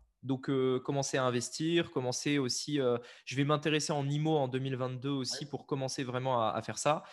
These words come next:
Speaker 1: Et après, euh, ce sera, euh, ce sera, je pense, d'autres types de business. Tu vois, des trucs qui n'ont rien à voir juste
Speaker 2: Ouais.
Speaker 1: parce que, euh,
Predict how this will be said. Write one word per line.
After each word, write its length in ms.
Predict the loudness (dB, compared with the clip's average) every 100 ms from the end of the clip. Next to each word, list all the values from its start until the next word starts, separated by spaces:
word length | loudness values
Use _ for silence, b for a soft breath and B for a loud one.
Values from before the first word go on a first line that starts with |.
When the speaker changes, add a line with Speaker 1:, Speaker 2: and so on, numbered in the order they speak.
| B B _
Speaker 1:
Et 120 | 6
après, 600 | 6 6 6 6 6 4
euh, 380 | 4 6 6 6
ce 180 | 2 -2
sera, 460 | 0 4 6 8 8
euh, 480 | 6 4 0 -4 -10 b b b -20 -16 -4
ce 180 | -4
sera, 360 | 2 4 2 0 -14 -16 -12 -10
je 100 | 0
pense, 220 | 0 2
d'autres 180 | 0 0
types 160 | -4
de 80 | -2
business. 460 | -2 -2 -4 -6 -2
Tu 60 |
vois, 100 | 0
des 100 | 0
trucs 220 | -4 -8
qui 80 | -10
n'ont 60 | -10
rien 280 | -2 0 0
à 60 |
voir 320 | 2 0 0
juste 260 | -4 -6 -2
Speaker 2:
Ouais. 60 | -2
Speaker 1:
parce 160 | -2
que, 100 | -2
euh, 420 | 2 4 4 4